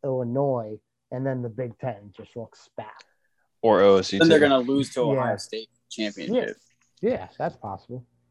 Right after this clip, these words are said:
Speaker 2: Problems, though.
Speaker 3: <laughs>
Speaker 2: Michigan and O S U are not going to the Final Four. <laughs>
Speaker 3: Well,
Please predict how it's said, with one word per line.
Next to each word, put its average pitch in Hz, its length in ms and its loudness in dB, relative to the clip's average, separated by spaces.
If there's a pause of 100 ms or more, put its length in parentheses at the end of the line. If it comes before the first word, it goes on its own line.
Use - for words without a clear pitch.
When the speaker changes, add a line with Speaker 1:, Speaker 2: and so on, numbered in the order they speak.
(160)
Speaker 2:
Problems, 135 460 4
though. 98 280 0 (340)
Speaker 3:
<laughs> - 340 -20
Speaker 2:
Michigan 120 400 2
and 101 100 0
O 107 140 2
S 107 180 0
U 107 80 2
are 101 80 0
not 101 220 -2
going 101 160 -2
to 98 60 -4
the 95 60 -4
Final 95 280 -6
Four. 107 300 0
<laughs> - 40 -10 (1800)
Speaker 3:
Well, 381 440 4